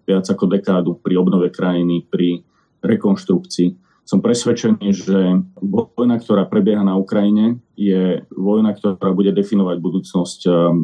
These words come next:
Európy, našich inštitúcií, pretože to, čo Rusko spravilo voči, e,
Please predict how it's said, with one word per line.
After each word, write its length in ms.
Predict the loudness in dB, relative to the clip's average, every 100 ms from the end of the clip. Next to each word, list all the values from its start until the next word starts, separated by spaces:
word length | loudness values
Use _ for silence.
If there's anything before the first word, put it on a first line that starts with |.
| 0 0
Európy, 640 | -2 -4 -2 -2 0 -2
našich 360 | 0 2 0 0
inštitúcií, 720 | -2 0 -4 -2 -4 -2 -4 0
pretože 480 | 0 0 0 -2 -2
to, 100 | -6
čo 160 | -2 0
Rusko 280 | 0 -2 -4
spravilo 680 | -2 0 2 2 0 -2 -2
voči, 400 | -2 2
e, 0 | 0